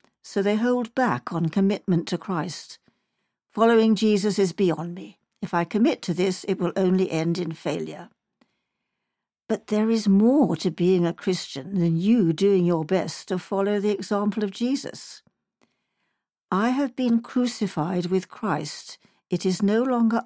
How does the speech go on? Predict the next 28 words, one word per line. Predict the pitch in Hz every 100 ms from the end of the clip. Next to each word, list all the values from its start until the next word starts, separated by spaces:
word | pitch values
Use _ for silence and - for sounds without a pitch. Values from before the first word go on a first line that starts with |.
| -
I | 220 202 151 156
who | 147 151
live, | 151 160 175 208 - _ _ -
but | 196 -
Christ | - 202 196 214 -
who | - 220
lives | 202 214 196
in | 240 247
me." | 196 165 - _ _ _ _
Galatians | 175 170 170 160 170 156 -
two | 202 156 151
twenty. | - 180 160 - 151 - _ _ _ _ _ _ _ _ _ -
The | 196
Christian | - 285 285 - 330 302
life | 214 165 170 -
is | 202 -
Jesus | - 196 294 - - 175 - -
living | 185 196 240 214 190
his | 165 202 302 -
life | 160 135 - - _ -
in | 208 208 220
and | 226 214
through | 208 - 240 240
you. | 220 302 214 147 233 _ _ _ _ _ _ _ _ _ _
You | 190 294
are | 254
Jesus' | 185 214 233 214 220 214 190
offspring. | - 240 226 - - 160 - 233